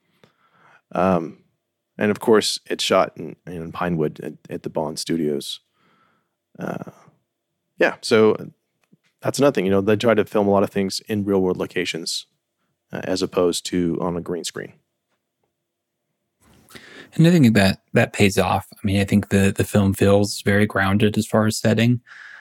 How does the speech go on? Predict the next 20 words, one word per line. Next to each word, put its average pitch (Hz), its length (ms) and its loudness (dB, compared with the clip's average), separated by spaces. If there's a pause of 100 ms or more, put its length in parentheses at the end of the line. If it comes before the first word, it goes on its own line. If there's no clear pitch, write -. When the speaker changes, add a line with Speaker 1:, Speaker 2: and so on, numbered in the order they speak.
(160)
Speaker 2:
um, 92 500 2 (300)
and 113 300 6 (460)
in 123 180 6
some 107 180 4
ways 101 200 2
kind 104 140 2
of 95 60 0
very 98 200 4
similar 98 360 2
to 101 240 -4
the 104 100 -2
Bourne 135 260 2
films. - 480 -6 (120)
Those 110 360 6
also 101 300 -2
felt 101 280 -2
very 101 200 2
grounded 107 720 0 (100)
and 98 180 0
real 95 540 0